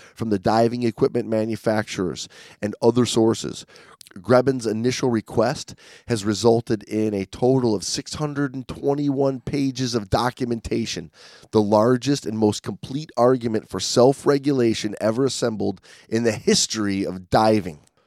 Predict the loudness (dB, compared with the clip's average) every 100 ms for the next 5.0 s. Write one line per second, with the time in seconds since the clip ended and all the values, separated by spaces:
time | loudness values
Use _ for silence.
0 | _ _ _ _ 6 8 8 6 4 4
1 | 4 2 0 2 2 4 2 -2 _ 4
2 | 10 12 12 10 2 -10 _ _ _ _
3 | -6 -2 4 4 4 2 2 2 0 -4
4 | -4 -6 -2 0 0 -2 -4 -4 -6 -12